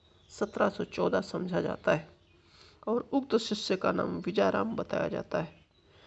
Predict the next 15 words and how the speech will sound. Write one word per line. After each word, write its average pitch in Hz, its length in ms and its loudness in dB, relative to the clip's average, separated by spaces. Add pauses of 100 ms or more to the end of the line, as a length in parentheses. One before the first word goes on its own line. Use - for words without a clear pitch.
(220)
बाबा 240 260 6
कीनाराम 202 560 2
का 214 300 -4 (160)
मुख्य 247 320 -2
कार्य - 380 2 (500)
इस 226 200 -2
लंबी 220 340 4
यात्रा 196 340 4
में 196 320 0 (200)
महत्वपूर्ण 214 800 4
स्थानों 214 420 0
पर 226 160 -4
कुछ - 340 -4
दिनों 185 220 6
तक 180 160 -4